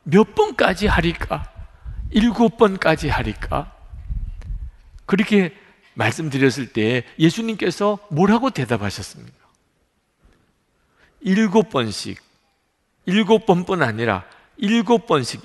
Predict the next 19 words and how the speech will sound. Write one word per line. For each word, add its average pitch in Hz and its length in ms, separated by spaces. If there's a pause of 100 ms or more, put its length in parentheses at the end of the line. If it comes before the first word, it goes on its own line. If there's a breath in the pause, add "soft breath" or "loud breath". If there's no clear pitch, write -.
일흔 254 480
번까지라도 180 800
할지니라." 147 600 (1900 soft breath)
그 - 100
말은 139 420 (760)
하나님께서 247 600
우리에게 190 440
그렇게 190 360
하신다는 180 600
뜻이잖아요. 107 480 (880 soft breath)
하나님이 254 540
우리에게 190 440
그렇게 208 300
하지 165 220
않으시면서 139 840 (220 loud breath)
우리 185 240
보고 247 280
그렇게 196 280
하시라고, 170 600